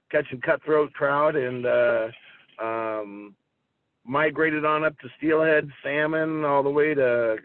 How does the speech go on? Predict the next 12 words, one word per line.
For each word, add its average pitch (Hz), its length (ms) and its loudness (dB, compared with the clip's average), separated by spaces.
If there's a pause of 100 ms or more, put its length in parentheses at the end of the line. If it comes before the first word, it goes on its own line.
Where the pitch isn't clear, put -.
uh, 101 960 -4
kokanee, 160 840 -2
to 113 420 -2
walleye, 151 720 2
to 110 360 0 (440)
smallmouth 151 540 0
bass, 151 460 0 (160)
to 113 220 -2 (120)
bottom 147 420 0
fish, 151 360 0 (200)
to, 113 360 -4 (500)
um, 117 640 -4